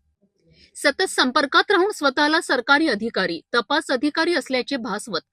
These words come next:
आरोपींनी पीडिताला पूर्णपणे जाळ्यात ओढलेत. पैसे दिले नाही तर तात्काळ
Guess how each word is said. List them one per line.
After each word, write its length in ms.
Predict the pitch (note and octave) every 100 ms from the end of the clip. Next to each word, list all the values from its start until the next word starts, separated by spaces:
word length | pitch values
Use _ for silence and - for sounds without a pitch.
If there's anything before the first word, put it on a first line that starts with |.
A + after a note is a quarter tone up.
| _ _ -
आरोपींनी 540 | C4+ E4+ F4+ F4 F4+ -
पीडिताला 460 | C4 A#3+ C#4+ A3+ A3 -
पूर्णपणे 500 | C4 B3 D4+ C#4 C#4+
जाळ्यात 360 | A#3 G3 G3+ -
ओढलेत. 300 | F3 D#3 D3 _ _ _ _ - - -
पैसे 260 | D#4 D4+ G4+
दिले 240 | G4 F#4+
नाही 260 | F#4 D#4+ D#4+
तर 160 | -
तात्काळ 440 | F4 C#4+ - C#4+